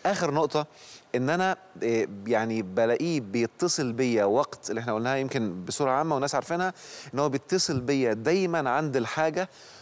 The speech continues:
وأحيانًا يعني بيتصل بيا ولا يقبل إن أنا أقول لأ.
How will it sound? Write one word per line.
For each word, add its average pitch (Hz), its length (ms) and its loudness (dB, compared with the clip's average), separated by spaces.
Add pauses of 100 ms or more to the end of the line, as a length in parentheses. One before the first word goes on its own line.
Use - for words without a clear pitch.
(140)
وأحيانًا 143 680 2
يعني 110 460 -2 (100)
بيتصل 127 640 0
بيا 160 280 2
ولا 160 300 4
يقبل 127 600 0
إن 117 160 -2
أنا 139 140 2
أقول 131 220 4
لأ. - 260 0